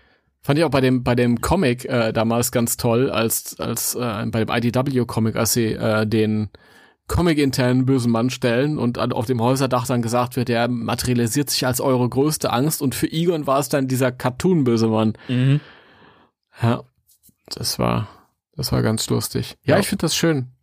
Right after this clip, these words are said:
Speaker 1: Ich fand es immer schön, dass Egon und, und, äh, Kylie in Extreme Ghostbusters quasi einen ähnlichen Hintergrund haben.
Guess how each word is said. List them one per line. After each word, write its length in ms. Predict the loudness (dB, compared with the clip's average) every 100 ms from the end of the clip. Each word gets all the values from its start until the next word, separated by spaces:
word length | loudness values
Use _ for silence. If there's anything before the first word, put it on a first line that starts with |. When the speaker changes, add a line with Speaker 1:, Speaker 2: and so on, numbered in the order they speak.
| _ -20 _ _ _ _ _ _ -2
Speaker 1:
Ich 120 | -2
fand 180 | 0 -2
es 140 | -2
immer 200 | 0 0
schön, 200 | 0 0
dass 200 | 0 0
Egon 540 | -2 0 0 2 0
und, 480 | 0 0 0 -4 -10 -2
und, 320 | -2 -2 -2
äh, 160 | -2 -2
Kylie 480 | 0 0 2 2
in 100 | 2
Extreme 320 | 0 -2 0 2
Ghostbusters 560 | 0 0 -2 -2 -2
quasi 420 | 0 0 2 2
einen 100 | 0
ähnlichen 380 | 2 0 0 0
Hintergrund 560 | 0 2 2 0 -2 -2
haben. 300 | -4 -4